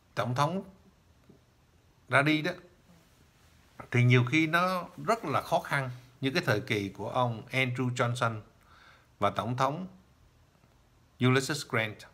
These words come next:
Thì thưa quý vị đó,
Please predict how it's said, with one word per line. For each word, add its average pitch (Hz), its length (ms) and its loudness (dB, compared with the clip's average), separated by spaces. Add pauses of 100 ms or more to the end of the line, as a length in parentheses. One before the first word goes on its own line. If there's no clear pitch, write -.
(1900)
Thì 135 120 2
thưa 170 100 6
quý 196 160 2
vị 131 160 6
đó, 143 320 2